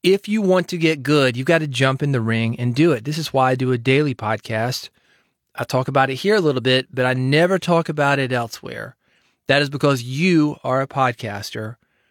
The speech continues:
and going through the reps, in this case for Larry King, asking questions, listening, responding, asking more questions,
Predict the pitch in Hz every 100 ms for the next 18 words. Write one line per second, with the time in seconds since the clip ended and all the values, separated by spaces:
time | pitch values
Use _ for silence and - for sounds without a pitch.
0 | _ _ _ _ 123 120 127 160 170 185
1 | 185 180 220 180 - - - _ _ _
2 | _ _ _ 127 131 139 - 143 - 147
3 | 151 151 - 175 143 135 139 _ - 120
4 | 131 147 135 165 160 - 120 104 127 156
5 | - 120 98 - _ _ _ 123 123 -
6 | - 151 160 127 101 101 _ _ _ _
7 | - 123 123 139 139 151 170 160 143 113
8 | - 104 98